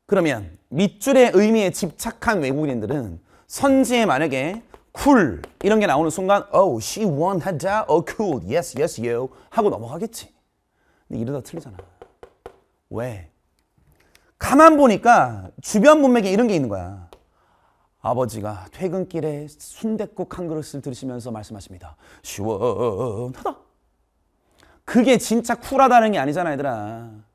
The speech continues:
우리는 근데 그게 뭔지 알지, 얘들아? 시원한데 뜨거운데 뭔가, 이제 뭔가 해소시켜주는 그런 느낌. 그걸 우리가 시원하다 그러잖아.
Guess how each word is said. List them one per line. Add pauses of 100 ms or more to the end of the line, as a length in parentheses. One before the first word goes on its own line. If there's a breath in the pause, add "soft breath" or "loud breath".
(440)
우리는
근데
그게
뭔지
알지,
얘들아?
시원한데 (300 soft breath)
뜨거운데
뭔가, (140)
이제
뭔가
해소시켜주는
그런
느낌.
그걸
우리가
시원하다
그러잖아.